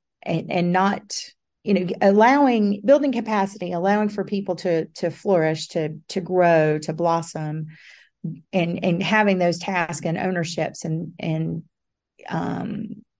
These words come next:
I, for example, I have a teacher that created a pep rally schedule this morning. I've never been at a school before where the teacher created the pep rally schedule for the school day. But instead of saying that to her, I'm just standing back like, "I am so impressed. Thank you for doing this and taking this on." And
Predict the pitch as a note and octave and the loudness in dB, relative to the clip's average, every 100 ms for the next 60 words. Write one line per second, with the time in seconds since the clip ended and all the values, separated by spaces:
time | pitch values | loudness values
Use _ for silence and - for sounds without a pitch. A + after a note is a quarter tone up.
0 | _ _ _ _ - G3+ G3+ G3+ G#3 G3+ | _ _ _ _ -6 -2 -2 0 2 2
1 | G#3 F#3 F3+ F3+ F3 G3+ G3 G3 F3+ - | 2 4 4 2 0 -2 0 0 0 -4
2 | - - G3 F#3 E3+ F#3 F3+ E3+ E3+ E3 | -10 -2 0 0 0 -2 -2 -2 -2 -4
3 | E3+ E3+ F3 D#3+ D#3+ E3 D#3+ D#3 D#3 D#3 | -4 -4 -4 -6 -6 -6 -4 -2 -4 -6
4 | - - - F#3 G3+ G3+ F#3+ F#3+ F3+ F3 | -14 -20 -4 2 4 6 6 6 6 2
5 | F3 F#3 E3+ D#3 E3+ E3 D#3+ D#3 E3+ E3+ | 2 0 0 -2 -2 0 -2 -4 -6 -6
6 | E3 F3+ E3 D#3+ E3 D#3+ D#3+ - E2+ D#3+ | -4 -2 0 0 -4 -2 -2 0 0 -2
7 | - D#3 D#3 E3 - D3 - D#3+ D#3+ E3+ | -2 -2 -2 -4 -4 -4 -4 -4 -4 -4
8 | G3 G3+ - - - _ _ _ - _ | -6 -10 -20 -20 -20 _ _ _ -20 _
9 | F#3 A#3 A3+ G#3 B3 G3+ G#3+ D4 B3 F#3 | 2 6 6 6 4 4 4 2 4 2
10 | G3+ F3+ F#3 F3 E3+ D#3+ D#3 _ _ F#3 | 0 0 0 -2 -2 -4 -8 _ _ 0
11 | F#3+ G3+ G3 G3 F3+ F3 F3+ F#3 E3 D#3 | 2 2 0 -2 0 0 0 0 -4 -4
12 | - C4 G#3 E3 G3 - G#3 A3+ A3 G#3 | -4 -2 -2 -2 -4 -2 0 0 -2 -4
13 | D4 G#4 D4 - G#3+ A#3+ C#4 C#4 D4 C#4 | -4 -2 -4 0 -2 -2 -6 -6 -6 -4
14 | F4 F#4 C#4+ G#3+ F#3 G3 F#3+ G3 G#3 G#3 | -4 -2 0 0 0 -4 -6 -4 -4 -4
15 | A3+ G#3+ G3+ G3+ A3 G3+ F3+ E3+ F3+ F3 | -4 -2 -2 -4 -6 -4 -4 -4 -4 -4
16 | F3 | -6